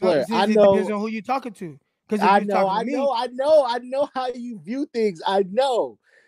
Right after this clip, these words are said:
Speaker 2: I
Speaker 1: Yeah,
Speaker 2: know,
Speaker 1: and what I
Speaker 2: I
Speaker 1: say,
Speaker 2: know, Croc.
Speaker 1: because it, it was, it was really
Speaker 2: It's se-, it's
Speaker 1: fifty fifty
Speaker 2: several
Speaker 1: with the
Speaker 2: more
Speaker 1: reps.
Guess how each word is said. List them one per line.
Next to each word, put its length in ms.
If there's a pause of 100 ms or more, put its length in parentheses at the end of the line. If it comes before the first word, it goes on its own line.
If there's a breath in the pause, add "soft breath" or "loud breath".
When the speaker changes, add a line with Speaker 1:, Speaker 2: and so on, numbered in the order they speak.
(120 soft breath)
Speaker 2:
I 180
Speaker 1:
Yeah, 140
Speaker 2:
know, 120
Speaker 1:
and 80
what 100
I 100
Speaker 2:
I 0
Speaker 1:
say, 320
Speaker 2:
know, 180
Croc. 260
Speaker 1:
because 140
it, 200
it 120
was, 220 (220)
it 80
was 320
really 320
Speaker 2:
It's 80
se-, 220
it's 0
Speaker 1:
fifty 220
fifty 120
Speaker 2:
several 260
Speaker 1:
with 60
the 60
Speaker 2:
more 80
Speaker 1:
reps. 300